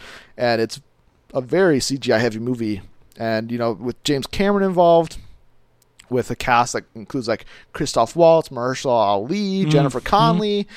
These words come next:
Speaker 1: um, even Isa Gonzalez from Baby Driver's in there.
Speaker 2: Oh, really?
Speaker 1: Um, yeah, she's the, she's the
Speaker 2: Fantastic.
Speaker 1: one at the, yeah, I think it's near the very end of the trailer that, like, splits up into, like, these, like, spike arms
Speaker 2: With
Speaker 1: and
Speaker 2: those
Speaker 1: stuff.
Speaker 2: blades
Speaker 1: Yeah.
Speaker 2: coming out? Oh,
Speaker 1: Yeah,
Speaker 2: epic.
Speaker 1: that's her.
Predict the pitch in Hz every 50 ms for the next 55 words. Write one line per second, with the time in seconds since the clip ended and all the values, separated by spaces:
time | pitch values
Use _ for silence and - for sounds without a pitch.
0 | - - - - _ - 117 117 117 117 117 120 - - 160 165 151 160 143 123
1 | - - 156 165 143 156 151 147 135 131 131 131 123 143 131 147 170 185 202 202
2 | 202 208 - - - 170 143 139 143 170 220 220 226 190 214 214 208 208 196 202
3 | 202 185 202 208 196 196 202 196 190 196 196 196 262 262 202 151 147 147 170 214
4 | 262 - 117 117 117 113 110 110 110 98 127 151 143 123 - - 151 151 180 165
5 | 143 151 147 127 180 214 170 170 156 165 165 147 147 151 147 139 127 - - -
6 | - 147 143 135 120 - 180 185 175 175 - - 165 151 139 151 147 147 139 127
7 | 117 - 156 147 143 135 117 117 - - - - - - - 160 - - - 143
8 | 147 156 - 139 123 113 117 107 104 - - - - - 127 120 120 117 107 95
9 | 87 - - - - 139 147 - - 170 170 175 180 180 - 165 170 190 160 151
10 | 190 196 156 151 143 147 156 160 156 - - - 139 131 110 92 - 147 147 143
11 | 147 151 - 143 151 135 113 - 123 131 123 117 123 131 127 - - 147 123 101
12 | 95